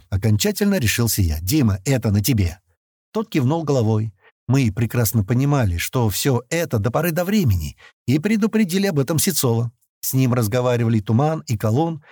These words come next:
Честно говоря, я думал, что он нас пошлет, но нет. Он принял все к сведению и решил действовать, как мы просим. А это говорит о том, что он точно собирается к нам, в наш мир, только не принял еще окончательного решения.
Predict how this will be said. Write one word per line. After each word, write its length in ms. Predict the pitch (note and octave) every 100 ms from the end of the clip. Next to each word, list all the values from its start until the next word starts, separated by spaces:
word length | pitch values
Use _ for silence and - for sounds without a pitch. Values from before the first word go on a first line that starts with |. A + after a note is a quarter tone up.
| - -
Честно 300 | - F#3 E3+
говоря, 320 | D3 D#3 E3+
я 160 | D3+ C#3+
думал, 280 | E3 D3+ C3+
что 300 | - D3 C#3+
он 300 | E3 D3+ C#3+
нас 180 | D3 -
пошлет, 540 | D#3 - G2 E2+ -
но 140 | G2+ D3+
нет. 320 | A3 F3+ _ _ _ _ -
Он 240 | B2 F#3+
принял 320 | D3+ G#3 G#3+ G3+
все 220 | - G3
к 40 |
сведению 520 | - A#2+ A2+ D3 G3
и 60 | F3+
решил 320 | G3+ - F#3+
действовать, 440 | G#2+ A2 - E3 -
как 260 | G#2 G2+
мы 140 | A2+ A#2+
просим. 480 | A2+ G2+ - D#2+ F#2+ _ -
А 100 | A#2+
это 220 | G3+ A#3+
говорит 300 | A3 B3+ A#3
о 80 | A#3+
том, 280 | F#3+ G#3 G3+
что 240 | - - A3
он 140 | A3
точно 340 | E3 C3 F#3
собирается 540 | F3+ G3 G#3+ E3 A2 A2+
к 80 | F#3
нам, 280 | C3+ F#2 -
в 100 | A2+
наш 240 | D#3 -
мир, 260 | F3 D#3 D#2 _ _ -
только 280 | D3 B2+
не 120 | D#3 F3+
принял 380 | G#3+ A3 E3+
еще 240 | D3 - F#3
окончательного 680 | D3+ G#2+ C3 A#2 A#2 A2 G#2
решения. 580 | G#2 G2+ D#2+ C#2+ B1+